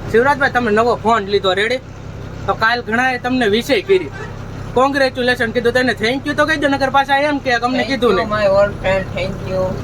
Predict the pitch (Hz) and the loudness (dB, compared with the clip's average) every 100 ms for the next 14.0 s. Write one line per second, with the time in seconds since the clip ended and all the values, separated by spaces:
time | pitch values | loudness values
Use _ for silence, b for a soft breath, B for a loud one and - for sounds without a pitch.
0 | - 214 254 302 277 277 294 269 277 285 | 0 2 2 0 0 0 0 0 -2 0
1 | 277 359 269 277 285 277 277 254 254 269 | 2 2 2 0 2 0 0 2 2 2
2 | 233 214 202 - - - - - - 226 | 0 2 0 -2 -10 -12 -12 -12 -4 0
3 | 254 262 269 277 277 277 269 247 226 202 | 2 2 0 0 0 0 2 2 4 2
4 | 185 180 196 220 - 214 208 208 - - | 0 -4 -6 -8 -8 -6 -6 -6 -8 -2
5 | 214 240 269 269 277 294 285 285 285 277 | 2 2 2 2 0 0 0 0 0 0
6 | 302 - - - - - 185 180 175 180 | -4 -6 -12 -10 -10 -6 -4 -4 -4 -4
7 | - - - 202 196 233 262 285 285 311 | -6 -6 2 2 4 0 0 -2 0 0
8 | 285 208 180 170 160 156 - - 139 151 | 0 2 0 0 -10 -10 -10 -8 -8 -8
9 | - - 143 165 170 175 170 170 - 156 | -6 -6 -6 -6 -4 -4 -4 -6 -4 -4
10 | 139 123 - - 131 151 139 131 151 170 | -2 -4 -4 -4 -2 -2 -4 -4 -2 -2
11 | - 117 - - - - - - - 190 | -2 -4 -6 -6 -6 -6 -6 -6 -2 0
12 | 233 247 247 254 254 277 269 247 247 233 | 2 2 0 0 -2 0 2 2 2 2
13 | 233 254 254 247 240 277 311 240 233 262 | 2 4 2 2 -2 0 2 2 0 0